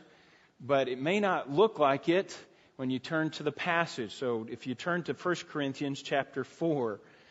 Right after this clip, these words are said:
First Corinthians chapter four, verses one to five.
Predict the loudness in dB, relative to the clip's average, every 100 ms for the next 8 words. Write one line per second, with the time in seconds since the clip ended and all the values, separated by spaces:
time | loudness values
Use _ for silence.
0 | -20 _ -2 -2 -2 -2 -2 0 -2 0
1 | 2 2 0 -4 -2 2 4 2 0 -6
2 | -4 -8 -4 -2 -2 -4 -8 2 4 6
3 | 6 4 2